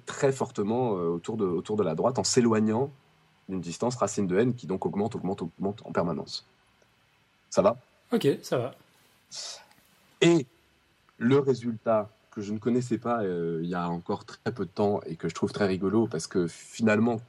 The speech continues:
Speaker 1: quelque part, il est contre-intuitif avec ce dernier résultat que je viens d'énoncer. Pourtant,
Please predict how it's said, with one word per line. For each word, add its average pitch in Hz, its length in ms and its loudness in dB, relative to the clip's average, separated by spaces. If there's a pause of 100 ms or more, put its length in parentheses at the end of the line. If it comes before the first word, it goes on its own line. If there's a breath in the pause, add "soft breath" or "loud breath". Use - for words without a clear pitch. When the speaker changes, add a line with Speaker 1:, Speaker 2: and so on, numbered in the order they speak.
Speaker 1:
quelque 135 240 2
part, 120 180 0
il 90 80 -4
est 87 60 -10
contre-intuitif 95 680 -10
avec 80 220 -6
ce - 240 -12
dernier 87 260 -2
résultat 90 300 -4
que 82 60 -8
je - 40 -14
viens 82 100 -4
d'énoncer. 80 420 -2 (1600 soft breath)
Pourtant, 151 480 4